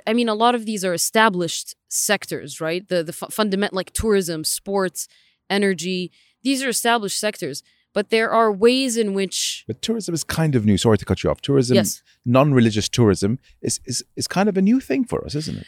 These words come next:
Speaker 1: No, no. I mean established as in it's a globally established,
Speaker 2: Globally
Speaker 1: globally
Speaker 2: established.
Speaker 1: established sector. We're new to the game, right? But the game has existed.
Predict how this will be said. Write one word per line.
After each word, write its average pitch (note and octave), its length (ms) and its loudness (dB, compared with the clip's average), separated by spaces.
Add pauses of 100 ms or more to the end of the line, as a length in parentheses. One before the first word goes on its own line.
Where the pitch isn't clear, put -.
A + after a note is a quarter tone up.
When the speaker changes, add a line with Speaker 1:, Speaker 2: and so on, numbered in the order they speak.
(120)
Speaker 1:
No, G#3 140 -4
no. G3+ 180 -2
I G3+ 140 0
mean G#3 240 -2
established G#3 720 -2
as F3 200 -4
in E3 360 -6
it's E3 180 -6
a E3+ 80 -4
globally F3 400 0
established, D#3 460 -2
Speaker 2:
Globally D#3 160 8
Speaker 1:
globally A#2 140 6
Speaker 2:
established. A#3+ 420 4
Speaker 1:
established A#3 240 4
sector. A3 280 0 (240)
We're C#4 360 4
new G#3+ 500 6 (200)
to G3 100 -2
the F3+ 100 0
game, D#3+ 560 0
right? F3+ 300 0
But F#3+ 140 -4
the F#3+ 80 -2
game A3 280 6
has F3+ 180 -2
existed. E3 600 -4